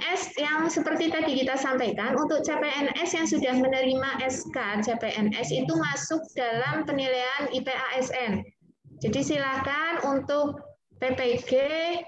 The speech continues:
atau apa tadi itu, serdiknya bisa dimasukkan, asalkan pelaksanaannya masih dalam rentang waktu yang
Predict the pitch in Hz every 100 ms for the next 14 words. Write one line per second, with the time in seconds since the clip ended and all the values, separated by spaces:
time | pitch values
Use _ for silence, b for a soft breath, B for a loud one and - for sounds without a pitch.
0 | - 262 226 220 _ - 247 254 254 254
1 | 247 247 247 247 247 254 254 254 247 247
2 | 254 254 311 320 294 285 240 214 240 294
3 | 302 240 254 247 233 226 240 240 262 294
4 | 330 330 - 254 262 269 254 262 311 320
5 | 294 285 294 262 262 247 254 311 302 277
6 | 320 285 240 240 247 254 247 254 247 247
7 | 285 277